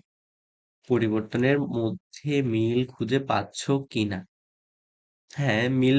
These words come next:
পাওয়া যায়। এই মিলগুলো হ-, হলো, এক, বাংলাদেশের তাপমাত্রা ক্রমান্বয়ে বৃদ্ধি পেয়েছে।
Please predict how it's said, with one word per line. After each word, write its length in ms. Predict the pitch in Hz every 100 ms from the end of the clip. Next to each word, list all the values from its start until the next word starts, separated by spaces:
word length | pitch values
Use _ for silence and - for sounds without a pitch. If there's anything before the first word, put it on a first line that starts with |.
| 135
পাওয়া 240 | 104 104
যায়। 220 | 104 101 -
এই 80 | 113
মিলগুলো 480 | 113 113 117 131 139
হ-, 140 | 131 123 _ _
হলো, 340 | 113 131 113 110 - _ _ _ -
এক, 240 | 131 120 131
বাংলাদেশের 520 | 123 110 117 123 127 139
তাপমাত্রা 400 | 123 - 123 139
ক্রমান্বয়ে 520 | 123 110 113 117 120
বৃদ্ধি 320 | 110 - 120
পেয়েছে। 420 | 123 123 120 -